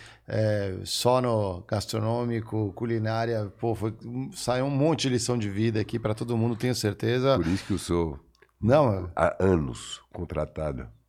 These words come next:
Speaker 2: por, pela Bayer e outras pra dar palestra, porque minha experiência de vida, que eu conto em algum momento agora com vocês,
Speaker 1: Aham.
Speaker 2: abre a janela
Speaker 1: Ah,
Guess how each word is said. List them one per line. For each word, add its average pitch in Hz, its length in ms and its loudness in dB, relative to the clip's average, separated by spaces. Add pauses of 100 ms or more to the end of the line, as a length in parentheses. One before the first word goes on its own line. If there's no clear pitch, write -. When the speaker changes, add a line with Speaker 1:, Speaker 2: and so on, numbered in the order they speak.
(240)
Speaker 2:
por, 69 180 -6
pela 60 260 -6
Bayer 62 640 0
e 65 120 -6
outras 73 680 -2
pra 69 140 -6
dar 73 160 -2
palestra, 73 720 -6 (320)
porque - 280 -12
minha 71 180 -4
experiência 73 720 -4
de 60 180 -12
vida, 60 520 -6
que - 140 -10
eu 64 80 -6 (100)
conto 78 400 -4
em 62 260 -8
algum 60 260 -4
momento 65 440 -2
agora 57 300 -6
com 117 180 -14
vocês, 87 720 -6
Speaker 1:
Aham. 110 480 -2 (260)
Speaker 2:
abre 69 280 4
a 64 40 2
janela 64 640 0
Speaker 1:
Ah, 57 40 -8